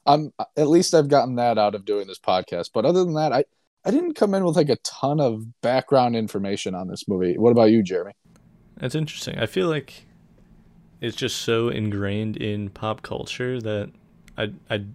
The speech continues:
Speaker 2: felt like I knew a lot about this trilogy, having never seen it. And I really don't think I've ever seen, like, sixty seconds of any of these movies, even accidentally.
Speaker 1: I, for me, I think I just more so knew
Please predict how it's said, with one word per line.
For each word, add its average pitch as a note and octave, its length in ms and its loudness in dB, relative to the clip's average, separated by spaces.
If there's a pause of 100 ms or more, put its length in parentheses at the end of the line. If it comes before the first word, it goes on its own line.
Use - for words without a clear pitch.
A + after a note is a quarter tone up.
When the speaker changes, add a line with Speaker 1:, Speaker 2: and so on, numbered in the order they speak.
Speaker 2:
felt C3 240 -2
like A#2+ 160 -2
I A2 120 -2
knew G#2+ 220 0
a G2 60 0
lot G#2 340 -2
about G#2 340 -4
this A#2+ 120 -4
trilogy, A#2 520 -4
having G#2 300 -4
never G#2 220 -6
seen G#2+ 320 -6
it. C3+ 160 -8 (760)
And A2 120 -4
I A#2+ 200 -4 (180)
really B2 300 0
don't G#2 220 -2
think G#2 200 -4
I've G2+ 120 -2
ever G2+ 240 -2
seen, G2 520 -6
like, G2 240 -8 (260)
sixty - 440 -8
seconds G2 440 -4
of G2+ 220 -2
any G#2 220 -2
of F#2+ 120 -4
these G2+ 220 -6
movies, C2+ 480 -10
even G2+ 300 -6
accidentally. G2 720 -8 (840)
Speaker 1:
I, D#3+ 120 4 (180)
for F#3 160 6
me, G3+ 180 6
I A3+ 60 6
think G#3+ 240 4
I F3+ 80 8
just D#3 220 2
more D3+ 160 4
so C#3 200 4
knew B2 520 0